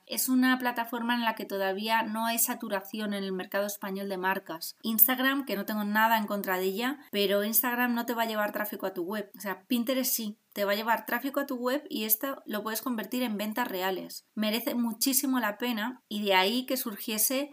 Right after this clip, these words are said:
pues, este podcast centrado en ayudar a profesionales del sector nupcia-, nupcial, porque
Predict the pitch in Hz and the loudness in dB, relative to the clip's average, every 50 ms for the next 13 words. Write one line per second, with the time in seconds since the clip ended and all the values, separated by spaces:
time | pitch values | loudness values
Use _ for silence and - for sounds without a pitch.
0 | - - 196 190 196 202 196 - 254 226 - 214 233 240 - - 262 285 330 339 | -8 -4 -4 -4 0 2 2 2 2 -2 -4 -4 -6 -6 -4 -2 0 0 0 -2
1 | - - - - - 233 214 208 - - 214 220 226 247 269 269 262 233 233 226 | -4 -8 -10 -8 -4 -2 -2 0 2 2 4 4 4 2 2 2 0 0 -2 -2
2 | 226 226 233 262 294 - - - 214 - - - - 208 - - 196 196 190 202 | 0 2 2 2 2 2 0 -2 -2 -2 -4 -6 -4 -6 -6 -4 -4 -2 -2 -2
3 | 220 247 240 - - 208 - - - 208 214 226 202 - - - - 202 208 202 | -2 -2 -4 -4 -4 -6 -6 -6 -6 -4 -4 -4 -6 -6 -8 -8 -4 -4 -4 -2
4 | - 190 190 185 - - 220 214 202 190 190 175 170 170 - 170 160 - - | -4 -6 -8 -8 -8 -4 0 0 2 2 0 -2 -6 -6 -4 -6 -6 -6 -8